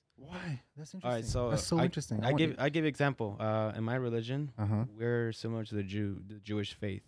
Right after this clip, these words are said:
Speaker 1: Jewish faith, okay.
Speaker 2: meaning that we don't work on Saturdays. That's a huge factor.
Speaker 1: Oh,
Speaker 2: And
Speaker 1: okay.
Speaker 2: when you worked at restaurants, which
Speaker 1: Mm-hmm.
Speaker 2: day is the most busiest of all the week?
Speaker 1: The Sa-, the weekend, Saturdays.
Speaker 2: Saturdays
Speaker 1: Yeah.
Speaker 2: and
Speaker 1: So you're
Speaker 2: Fridays.
Speaker 1: always, and Friday, Fridays and Saturdays.
Speaker 2: Yeah, and I always,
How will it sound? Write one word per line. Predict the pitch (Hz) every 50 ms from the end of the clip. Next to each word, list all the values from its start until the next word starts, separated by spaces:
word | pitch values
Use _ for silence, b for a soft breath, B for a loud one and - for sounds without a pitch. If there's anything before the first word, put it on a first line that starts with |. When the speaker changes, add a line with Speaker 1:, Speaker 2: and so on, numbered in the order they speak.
| - _ _
Speaker 1:
Jewish | 120 113 107 101 - -
faith, | - - - - -
okay. | - 120
Speaker 2:
meaning | 120 120 117 117 107
that | 104 104
we | 98 110
don't | 110 107 104
work | 98 104 107 95
on | 92 92
Saturdays. | - - 107 104 101 95 95 92 92 92 -
That's | - 98 -
a | -
huge | - - - - 98 - -
factor. | - - - - 123
Speaker 1:
Oh, | 123 123 123 123 123 127 127 127 127 127 127 123 123 120 120 117 113 107 101 98
Speaker 2:
And | 117 113 110 110 107
Speaker 1:
okay. | 95 113
Speaker 2:
when | 110 123 120
you | 117 123
worked | 135 147 -
at | 127 110 101
restaurants, | 104 107 107 - - - 127 135 139 143 139 - - -
which | 117 113 113 104
Speaker 1:
Mm-hmm. | 110
Speaker 2:
day | 104 107 107
is | 104
the | 104
most | 104 104 98 - -
busiest | 101 98 95 95 98 92 - 95
of | 95
all | 98 95 98
the | 95 95
week? | 95 90 82 - _ _ _ _ _ _ -
Speaker 1:
The | 110
Sa-, | 101 - - 110 - - 104
the | 110
weekend, | 104 107 123 147 - 131 107 117
Saturdays. | - - 104 107 135 151 135 127 117 110 - 107 - -
Speaker 2:
Saturdays | - 107 104 104 110 110 110 107 104 - 120 - -
Speaker 1:
Yeah. | - 101 104
Speaker 2:
and | 101 101 -
Speaker 1:
So | - 113 113
you're | 117 120 -
Speaker 2:
Fridays. | 98 110
Speaker 1:
always, | 110 117 123 120 110 - -
and | 101 101
Friday, | - 107 107 107 107
Fridays | - 110 107 110 113
and | 113 104
Saturdays. | - 107 107 113 110 107 - - _ - - 104
Speaker 2:
Yeah, | 110 110 104 101 95 104 -
and | - 110 107
I | 101 107 104
always, | 107 117 120 120 117 113 107 - - - -